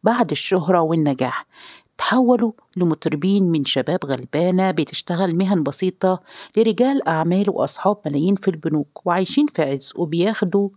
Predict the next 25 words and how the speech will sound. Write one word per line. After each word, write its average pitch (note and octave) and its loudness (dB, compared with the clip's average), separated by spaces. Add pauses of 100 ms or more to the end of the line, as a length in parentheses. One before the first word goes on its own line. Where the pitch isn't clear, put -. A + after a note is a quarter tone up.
(140)
آلافات D3+ -4
في - -16
الحفلة D#3 -4
الواحدة، - -4 (380)
وثروتهم F#3 0
ملهاش D3+ -4
عدد، C3+ -8 (340)
وده F#3 2
اللي F#3 0
بسببها D#3+ 0 (680)
استفزوا G#3 0
جمهورهم F3 0
على F3+ -2
السوشيال D3+ -4
ميديا C3+ -4 (480)
بعربياتهم D#3+ 0
والفلل F#3 0
بتاعتهم، D3+ -6 (260)
وكمان A#3 2
الشاليهات E3+ -2
الخاصة F3+ -2
بيهم C3+ -6 (180)
موجودة E3+ 0
بأرقى G3 -2
المناطق F#3 -2